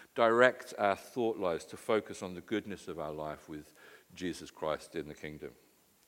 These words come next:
And kind of, you know, that's it.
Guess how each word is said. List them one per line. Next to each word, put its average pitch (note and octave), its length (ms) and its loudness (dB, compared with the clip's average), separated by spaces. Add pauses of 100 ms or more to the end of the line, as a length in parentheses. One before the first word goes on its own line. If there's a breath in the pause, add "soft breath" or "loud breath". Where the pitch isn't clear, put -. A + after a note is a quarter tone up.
(880 loud breath)
And C3+ 360 -6
kind F#3+ 300 -2
of, C3 320 -2
you C3+ 140 -2
know, A2+ 140 -2 (200)
that's C3+ 320 -4
it. - 360 -4